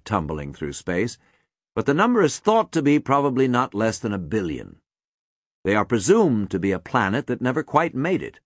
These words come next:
owing to the unsettling gravitational pull of Jupiter, which kept and keeps them from coalescing. When asteroids were first detected in the eighteen hundreds,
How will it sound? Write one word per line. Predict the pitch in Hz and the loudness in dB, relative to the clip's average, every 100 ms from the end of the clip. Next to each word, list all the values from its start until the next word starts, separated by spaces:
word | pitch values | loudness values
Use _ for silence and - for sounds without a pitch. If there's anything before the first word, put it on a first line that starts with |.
| _ _ - | _ _ -2
owing | 113 123 113 | 2 2 2
to | 104 | 0
the | 104 110 | 0 0
unsettling | 110 101 143 123 113 110 | 0 0 0 0 -2 0
gravitational | 110 113 101 117 104 104 95 | 0 0 0 -2 -2 -4 -6
pull | 87 117 95 | -2 -2 -2
of | 90 | 0
Jupiter, | 180 165 85 82 - - - - | 0 0 -2 -6 -8 -20 -18 0
which | 123 - | 0 0
kept | - 160 143 - - | 2 2 0 -8 -4
and | 113 113 - | -2 -2 2
keeps | 262 180 - - - - | 2 2 0 -14 -16 -12
them | - 110 90 | -2 -2 -2
from | 87 98 | -4 -4
coalescing. | 90 110 120 185 156 85 78 - _ _ _ _ _ _ _ _ _ _ | -2 0 0 0 -2 -6 -10 -14 _ _ _ _ _ _ _ _ _ _
When | 147 196 | 2 4
asteroids | 262 - 226 202 160 | 4 2 4 4 4
were | 127 | 0
first | 135 - 233 180 | 0 2 2 2
detected | 156 - 185 - 135 | -4 2 0 2 -2
in | 117 117 | 0 2
the | 120 | 2
eighteen | 127 127 117 | 2 0 0
hundreds, | 113 160 135 127 101 | 2 0 2 0 0